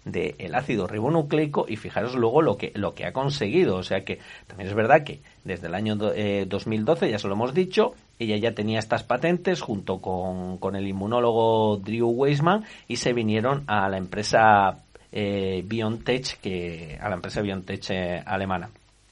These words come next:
Eh, y fijaros, ¿eh? Pero está muy bien este reconocimiento porque es lo que,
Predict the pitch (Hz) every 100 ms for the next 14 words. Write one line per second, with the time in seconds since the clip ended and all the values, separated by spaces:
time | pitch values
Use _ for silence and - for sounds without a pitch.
0 | _ _ - - - - - - - 104
1 | 104 101 - - 120 151 131 92 131 143
2 | - - - - 113 - 120 175 170 170
3 | 160 151 143 131 127 120 113 131 147 147
4 | 120 110 117 113 123 107 104